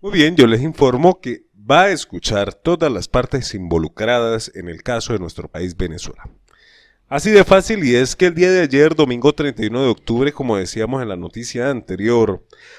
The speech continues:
arribó a Venezuela el fiscal de la Corte Penal Internacional, Karim Khan. Sí, señores. Arribó a Venezuela. Está ya en Venezuela, desde el día de ayer,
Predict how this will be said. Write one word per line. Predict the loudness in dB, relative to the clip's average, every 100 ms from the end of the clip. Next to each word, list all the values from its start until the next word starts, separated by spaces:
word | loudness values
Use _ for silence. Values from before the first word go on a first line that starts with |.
| _
arribó | -4 0 4 4
a |
Venezuela | 4 0 0 2 2
el |
fiscal | -2 -8 -4 -4 0
de | 0
la | 0
Corte | 0 0 -2
Penal | -6 -8
Internacional, | -8 -6 -6 -6 -10 -12 -10
Karim | -10 -10
Khan. | -8 -8 -8 -12 _ _ _
Sí, | -18 -16 -14
señores. | -14 -14 -16 _ -20 _ _ _ _ _
Arribó | -6 0 4 8 8
a | 6
Venezuela. | 4 0 0 0 0 -4 -10 -18 _ _ _ _ _ _
Está | -12 -10 -4 2 4
ya | 6 4 2
en | -2 -4 -2
Venezuela, | -4 -4 -10 -14 -16 -20 _ -4
desde | -4 -2
el | -4
día | -2 0 0
de | -2 -2 0 0
ayer, | -2 -4 -4 -4